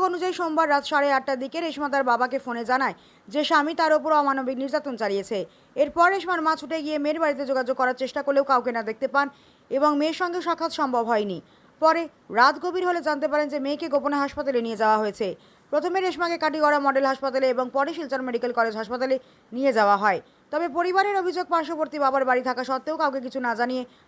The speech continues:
গোপনে এই পদক্ষেপ নেয় শ্বশুর বাড়ির লোকজন। শিলচরে পৌঁছিয়ে রেশমার মা জানতে পারেন যে তার মেয়ে আর বেঁচে নেই। ঘটনার পর রেশমার মা মুসলিমা বেগম কাটিগড়া থানায় লিখিত অভিযোগ দায়ের করেছেন। মামলায় অভিযুক্ত করা হয়েছে মৃতার স্বামী সমীর উদ্দিন, শ্বশুর শাশুড়িকে। খবর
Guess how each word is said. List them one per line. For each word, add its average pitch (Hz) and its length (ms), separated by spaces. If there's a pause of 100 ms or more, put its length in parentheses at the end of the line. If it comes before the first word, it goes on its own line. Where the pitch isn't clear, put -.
গোপনে 269 340
এই 339 140
পদক্ষেপ 262 400
নেয় 269 140
শ্বশুর 277 240
বাড়ির 220 300
লোকজন। 196 340 (340)
শিলচরে 349 400
পৌঁছিয়ে 359 340
রেশমার 320 360
মা 277 80
জানতে 262 280
পারেন 294 240
যে 240 120
তার 254 220
মেয়ে 277 260
আর 214 60 (280)
বেঁচে 254 280
নেই। 185 160 (340)
ঘটনার 320 380
পর 381 160
রেশমার 339 380
মা 285 140
মুসলিমা 277 380
বেগম 269 240
কাটিগড়া 247 400
থানায় 262 320
লিখিত 240 220 (100)
অভিযোগ 233 260 (320)
দায়ের 262 320
করেছেন। 214 340 (380)
মামলায় 311 380
অভিযুক্ত 320 280 (100)
করা 269 160
হয়েছে 269 260
মৃতার 269 300
স্বামী 285 220
সমীর 277 300
উদ্দিন, 269 200
শ্বশুর 269 360
শাশুড়িকে। 233 440 (400)
খবর 302 240